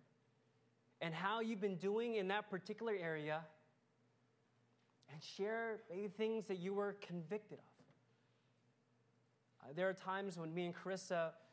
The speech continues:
will have a chance to do this, and, and it's at least a few times a month because, right, I'm sitting where you guys are for most of the year as P H preaches, and so even as I share these things with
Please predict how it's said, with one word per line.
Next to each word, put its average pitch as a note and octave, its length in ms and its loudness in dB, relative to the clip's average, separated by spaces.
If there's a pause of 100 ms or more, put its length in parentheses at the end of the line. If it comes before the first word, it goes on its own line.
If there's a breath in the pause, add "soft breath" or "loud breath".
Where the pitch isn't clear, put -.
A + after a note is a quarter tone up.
(140)
will E3+ 120 0
have E3+ 180 2
a - 20 -4
chance F#3 300 -4
to D#3 80 -10
do G3+ 180 -2
this, D#3 280 -4
and, E3 140 -4 (1040 loud breath)
and G3+ 140 6
it's A3+ 140 4
at C#4 120 6
least E4+ 200 2
a A3 40 2
few C4+ 260 0
times B3+ 380 0
a G3+ 60 2
month A3+ 260 2
because, F#3+ 340 2 (720)
right, G3 260 4
I'm G#3 140 2
sitting A#3+ 600 2 (220)
where G#3 160 6
you G3 160 2
guys A3 220 4
are F#3 180 6
for F#3 140 -4
most G#3 300 2
of G3 40 0
the G3 200 2
year G3+ 260 6 (920 loud breath)
as F3+ 160 2
P A3+ 200 4
H A#3+ 220 2
preaches, A#3+ 400 2
and A3 160 4
so G#3+ 380 4 (500)
even E4 240 2
as C#4 140 2
I B3 80 4
share C#4 400 2 (100)
these B3+ 160 0
things A#3+ 400 -2
with C4+ 160 0